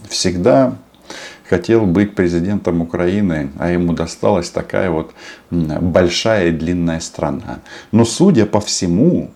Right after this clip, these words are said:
с такими темпами он её значительно укоротит. Так, м, читаем, значит,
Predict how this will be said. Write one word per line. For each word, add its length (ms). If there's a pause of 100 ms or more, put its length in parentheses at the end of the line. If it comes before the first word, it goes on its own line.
(160)
с 140
такими 400
темпами 720 (220)
он 240
её 160
значительно 840 (380)
укоротит. 840 (1080)
Так, 560 (180)
м, 400
читаем, 640
значит, 540